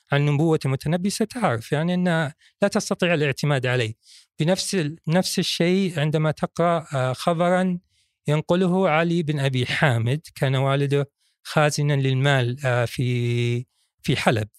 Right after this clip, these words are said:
آه، عندما كان سيف الدولة هو أميرها، لا تستطيع أن تعتمد عليه. أولًا لأن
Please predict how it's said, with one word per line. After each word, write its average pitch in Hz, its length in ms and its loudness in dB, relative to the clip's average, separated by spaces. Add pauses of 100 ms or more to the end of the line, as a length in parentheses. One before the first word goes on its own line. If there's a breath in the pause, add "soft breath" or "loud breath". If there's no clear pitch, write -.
(100)
آه، 123 280 0
عندما 127 300 -2
كان 123 200 -2
سيف - 280 -4
الدولة 127 320 0
هو 127 180 0
أميرها، 131 540 -2 (540 soft breath)
لا 156 60 2
تستطيع 139 520 0
أن 120 100 0
تعتمد 120 440 -2
عليه. 120 300 0
أولًا 151 380 0
لأن 135 500 -2